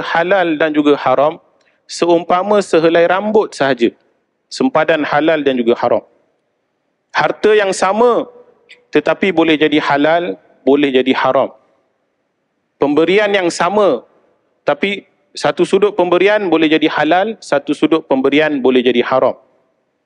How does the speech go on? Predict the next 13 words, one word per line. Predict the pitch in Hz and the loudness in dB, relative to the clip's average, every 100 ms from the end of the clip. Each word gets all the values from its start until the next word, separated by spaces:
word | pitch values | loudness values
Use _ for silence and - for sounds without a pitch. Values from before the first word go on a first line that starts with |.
| _ _ _ - | _ _ _ -8
Sebab | - 143 | -2 0
tu | 147 220 131 - | 2 0 0 -2
di | 160 | 0
antara | 160 160 175 175 | 0 0 0 2
beza | 156 175 160 196 202 | 2 0 2 2 2
rasuah | 180 170 208 214 196 - _ _ _ _ - - - - - | 0 -2 0 0 0 -12 _ _ _ _ -18 -18 -18 -10 -2
dengan | 160 180 180 170 - _ _ - | 0 2 0 -4 -8 _ _ -6
hadiah, | 165 160 196 196 233 254 - _ _ _ _ _ _ _ _ _ _ _ _ _ 294 | -4 -2 -2 0 0 -2 -12 _ _ _ _ _ _ _ _ _ _ _ _ _ -4
eh, | 262 160 | 0 0
dirujuk | 151 202 247 214 240 - | 0 2 2 2 0 2
pada | 196 214 | 0 0
niat. | 220 254 185 _ _ _ _ _ _ _ _ _ _ _ _ _ _ _ | 2 0 0 _ _ _ _ _ _ _ _ _ _ _ _ _ _ _
Kan? | - 175 | -12 -12